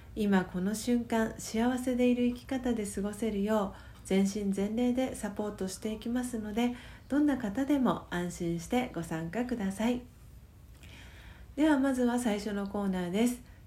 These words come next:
最初のコーナーは、Notice Before Sleep、眠る前の気づきのコーナーです。このコーナーでは、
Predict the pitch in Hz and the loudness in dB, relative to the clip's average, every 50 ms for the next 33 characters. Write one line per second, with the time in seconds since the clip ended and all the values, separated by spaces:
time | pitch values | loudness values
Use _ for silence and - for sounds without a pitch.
0 | - - - 214 214 214 214 220 208 208 208 202 - 208 202 196 180 185 185 185 | -18 -6 -2 -2 -2 0 -2 -2 -2 -4 -4 -4 -4 -2 0 0 0 0 0 2
1 | 202 220 226 226 226 - - - - - 180 180 185 185 233 226 226 - 262 233 | 2 2 2 2 -2 -8 -16 -20 -10 -4 -4 -2 -2 0 -2 -2 -2 -2 -4 -2
2 | 233 233 220 - 240 240 240 233 226 - - 208 220 220 208 202 - 180 160 - | -2 -2 -2 0 0 0 0 0 -2 -4 -4 -2 0 0 0 0 0 0 0 0
3 | - - - - - - - - 175 180 185 190 226 240 277 269 262 277 269 269 | -2 -8 -16 -20 -20 -20 -8 -2 0 2 2 4 4 2 2 2 2 2 2 2
4 | 262 233 226 254 254 - - - - - 196 165 170 190 196 196 190 - 208 202 | 2 2 4 2 2 2 -2 -8 -8 -8 -8 -6 -2 -2 -2 -2 -2 -4 -6 -6
5 | - - - - 220 226 226 226 208 196 185 175 170 170 165 185 226 240 240 - | -6 -6 -6 -6 -6 -4 -2 0 2 2 2 0 0 -2 0 0 0 0 0 -4
6 | - - - - - - - - - - - - - - - - - 240 233 240 | -10 -16 -20 -20 -20 -20 -20 -20 -20 -20 -20 -20 -20 -20 -20 -4 0 2 4 4
7 | 240 240 240 233 226 220 202 202 196 185 190 185 196 220 226 226 226 - | 4 2 2 2 2 2 0 0 0 0 0 2 2 4 2 2 0 -6